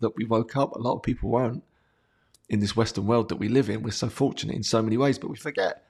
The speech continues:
because we're addicted to the destination, the bigger house, the bigger car, the more stuff, stuff. When actually,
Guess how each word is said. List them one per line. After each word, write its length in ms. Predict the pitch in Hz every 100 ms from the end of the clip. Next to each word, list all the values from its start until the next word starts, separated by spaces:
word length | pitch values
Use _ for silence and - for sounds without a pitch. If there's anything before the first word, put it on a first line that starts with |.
| -
because 260 | 104 107
we're 100 | 113
addicted 340 | 113 110 - 113
to 100 | 110
the 120 | 98
destination, 720 | - - - 120 110 - 98 _ _
the 60 | 113
bigger 280 | 110 117 98
house, 240 | 101 101
the 100 | -
bigger 260 | - 113 104
car, 340 | - - - _ _ -
the 80 |
more 260 | 113 120 107
stuff, 600 | - - - - 90 -
stuff. 600 | - - 117 98 - - _ _ - -
When 120 | -
actually, 540 | 135 - - - 107